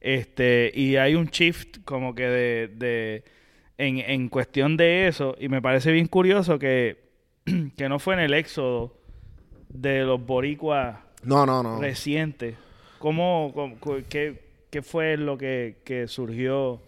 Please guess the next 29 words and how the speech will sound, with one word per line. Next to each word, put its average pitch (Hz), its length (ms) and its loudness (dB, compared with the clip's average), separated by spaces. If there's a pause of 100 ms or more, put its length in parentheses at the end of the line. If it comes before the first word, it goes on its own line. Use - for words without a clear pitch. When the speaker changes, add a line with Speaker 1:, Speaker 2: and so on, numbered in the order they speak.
(720)
Speaker 1:
¿Fue 131 300 0
de 147 120 4
manera 143 680 4
Speaker 2:
El, 143 200 6
el 147 220 2
podcast, 143 280 6
yo - 40 4
Speaker 1:
natural? 147 240 8
Speaker 2:
diría 185 200 8
que 170 60 4
el 151 100 2
podcast 175 640 -2 (220)
fue 127 200 2
así. 113 240 -4 (680)
Speaker 1:
Ok. 131 160 -4
Speaker 2:
El 120 60 0
podcast 127 340 0
fue 151 100 0
con 143 160 2
el 113 60 0
éxodo, 107 320 -4
porque 107 200 -4
fui, 117 100 -6
yo 117 80 -2
me 120 80 -4
fui 139 100 -4
después 123 260 -2
de 113 100 -2
María. 104 360 -4